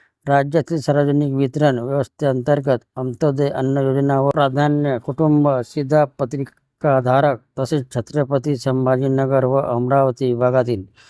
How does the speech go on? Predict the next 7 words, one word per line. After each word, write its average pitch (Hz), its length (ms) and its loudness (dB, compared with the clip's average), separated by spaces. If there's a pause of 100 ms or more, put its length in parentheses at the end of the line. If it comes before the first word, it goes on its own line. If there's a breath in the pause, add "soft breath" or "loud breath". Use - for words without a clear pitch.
(280 soft breath)
सर्व 143 360 2
जिल्हे 139 500 2
व 131 300 -2 (220)
नागपूर 135 480 -2
विभागातील 135 540 0
वर्धा 131 440 0
या 127 280 2